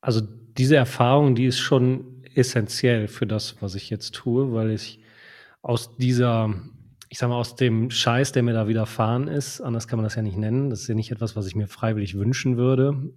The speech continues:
äh, so eine Erfahrung. Ähm, aber es war halt eine Lektion, die kam und sie hat mich nicht gebrochen, ich bin ja nicht dran gestorben, sondern ich lebe noch. Äh, dann ist ja die Frage, was macht man damit? Und entweder bricht es einen dann mental,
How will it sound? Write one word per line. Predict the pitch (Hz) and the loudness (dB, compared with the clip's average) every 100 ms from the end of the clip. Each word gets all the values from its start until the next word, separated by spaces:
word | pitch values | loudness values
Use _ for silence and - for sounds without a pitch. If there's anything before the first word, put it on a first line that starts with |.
| _ | _
äh, | 123 | -6
so | 113 120 | -2 -2
eine | 120 | -4
Erfahrung. | 117 - 117 117 117 131 139 _ _ _ _ _ _ _ _ _ - | -6 -4 -2 0 0 -2 -4 _ _ _ _ _ _ _ _ _ -6
Ähm, | 110 107 107 107 107 107 110 _ _ _ _ _ _ _ _ _ - 339 - | -2 -2 -2 -2 -2 -4 -8 _ _ _ _ _ _ _ _ _ -20 -20 -8
aber | 123 107 | -4 -4
es | 107 - | -2 0
war | 113 | 2
halt | 113 | 2
eine | 127 | 2
Lektion, | 117 113 - 123 | 2 0 2 4
die | 104 - | 2 0
kam | - 113 113 156 190 | 2 4 4 2 0
und | 127 117 - | -2 -4 -4
sie | 117 | -4
hat | 110 113 | -4 0
mich | 107 | 0
nicht | 110 | 0
gebrochen, | - 90 135 - 131 | -2 0 0 2 0
ich | 127 | 0
bin | 117 | -2
ja | |
nicht | 110 113 | -2 -4
dran | 113 104 | -4 -4
gestorben, | 98 - 110 127 139 139 | -4 -2 0 2 2 0
sondern | 110 110 107 107 | 0 -2 -2 -4
ich | - | -4
lebe | 110 123 135 | -4 -2 -2
noch. | 143 170 - _ - - - _ _ _ | -4 -6 -14 _ -20 -20 -20 _ _ _
Äh, | 117 110 | -8 -4
dann | 117 | -4
ist | 127 | -4
ja | 120 | -4
die | 113 | -4
Frage, | - 117 120 113 117 110 | -2 0 2 0 -2 -2
was | 107 | -4
macht | 117 - - | -4 -4 -4
man | 101 | -6
damit? | 101 139 - - | -6 -10 -12 -12
Und | - 104 101 - - _ | -10 -8 -8 -12 -18 _
entweder | 107 110 107 | -10 -4 -4
bricht | 95 120 127 | -2 -2 -2
es | 123 127 | -4 -2
einen | 123 120 | 0 0
dann | 117 113 | 2 2
mental, | 117 123 123 127 120 123 131 | 2 0 0 0 0 0 -2